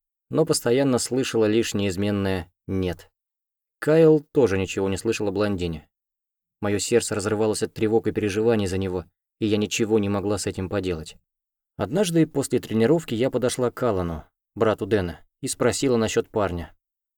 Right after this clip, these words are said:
Ройс-старший лишь нахмурился, смерив меня недовольным взглядом, и ничего не ответил. А я терялась в догадках, одна хуже другой. Что же увидел Дэниел?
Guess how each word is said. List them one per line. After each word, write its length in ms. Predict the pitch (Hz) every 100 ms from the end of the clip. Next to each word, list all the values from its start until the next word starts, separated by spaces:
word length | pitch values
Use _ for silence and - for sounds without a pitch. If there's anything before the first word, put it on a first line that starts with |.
| _ _ -
Ройс-старший 840 | 123 120 - - - 123 - 117 110
лишь 260 | 110 -
нахмурился, 760 | 113 104 - 120 135 101 - 98
смерив 400 | - 110 101 -
меня 200 | 107 104
недовольным 480 | 101 101 104 104
взглядом, 500 | 95 98 120 110 98
и 20 | 95
ничего 300 | 92 104 101
не 120 | 98
ответил. 460 | 95 92 85 80 _ _ _ _ _ _ _ _ _ -
А 100 | 104
я 120 | 101
терялась 360 | 113 104 101
в 60 | 90
догадках, 640 | 101 104 98 87 87 - _ -
одна 340 | 90 92 131
хуже 320 | 127 - 104 104
другой. 500 | 110 101 95 82 _ _ _ _ -
Что 260 | - -
же 180 | 123 131
увидел 460 | 131 135 139 101 90
Дэниел? 500 | 120 107 92 82